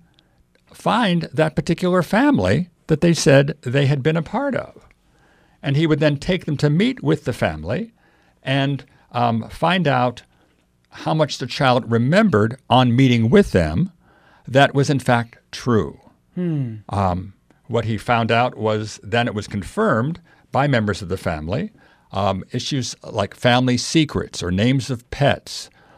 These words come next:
Speaker 1: or
Speaker 2: Hmm.
Speaker 1: information that a five-year-old child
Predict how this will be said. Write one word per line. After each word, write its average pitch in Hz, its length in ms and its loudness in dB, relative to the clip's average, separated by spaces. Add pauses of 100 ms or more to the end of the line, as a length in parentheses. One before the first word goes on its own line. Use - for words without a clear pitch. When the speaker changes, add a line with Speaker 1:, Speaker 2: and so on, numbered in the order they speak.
(200)
Speaker 1:
or 107 260 0
Speaker 2:
Hmm. 127 180 -8
Speaker 1:
information 143 600 -2
that 120 180 0
a 113 240 2 (160)
five-year-old 151 680 4
child 147 520 2